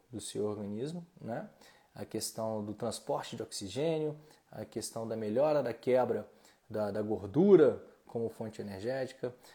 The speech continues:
a questão de, do aumento de mitocôndrias. Então tem essa parte fisiológica do seu treinamento,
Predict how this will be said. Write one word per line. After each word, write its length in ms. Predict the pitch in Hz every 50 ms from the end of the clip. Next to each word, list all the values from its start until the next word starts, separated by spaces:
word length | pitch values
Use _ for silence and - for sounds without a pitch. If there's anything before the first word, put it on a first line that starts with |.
| - _ _ _ _ _ _ -
a 120 | - 117 110
questão 680 | - - 127 117 - - - 123 123 123 120 117 113
de, 140 | 107 107 110
do 260 | 110 117 117 113 110
aumento 420 | 107 104 104 120 147 151 147 135
de 80 | 117 120
mitocôndrias. 840 | 123 113 - 110 - - - 139 151 156 151 147 147 147 147 - - -
Então 240 | 143 - - 160 156
tem 100 | 156 160
essa 160 | 156 151 160
parte 260 | 143 - 156 151 - -
fisiológica 560 | - 170 175 175 147 139 143 143 143 - -
do 60 | 147 139
seu 120 | - 147
treinamento, 560 | 143 - 147 151 151 147 135 117 101 - -